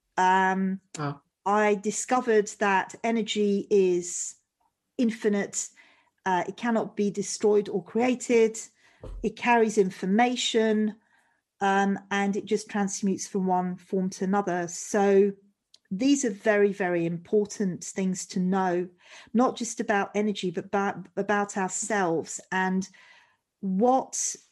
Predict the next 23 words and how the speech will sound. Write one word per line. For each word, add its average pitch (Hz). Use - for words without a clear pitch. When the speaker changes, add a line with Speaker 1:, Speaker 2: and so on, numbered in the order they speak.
Speaker 1:
the, 214
the 214
laws 302
of 202
energy 175
are 196
within 220
our 190
bodies, 277
um, 196
and, 190
uh, 190
within 214
our 190
lives. 196
And 220
through 311
that, 226
I 208
started 285
working 247
with 196
clients, 208